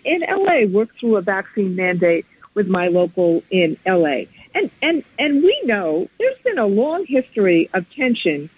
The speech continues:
between Lori Lightfoot and the Chicago Teachers Union. But on this issue, they worked this through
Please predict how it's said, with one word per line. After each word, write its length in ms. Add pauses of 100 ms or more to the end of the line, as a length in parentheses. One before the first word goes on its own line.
(200)
between 500
Lori 280
Lightfoot 580 (360)
and 180
the 60
Chicago 480
Teachers 460
Union. 320 (280)
But 100
on 280
this 220 (120)
issue, 560 (340)
they 260
worked 460
this 160 (160)
through 300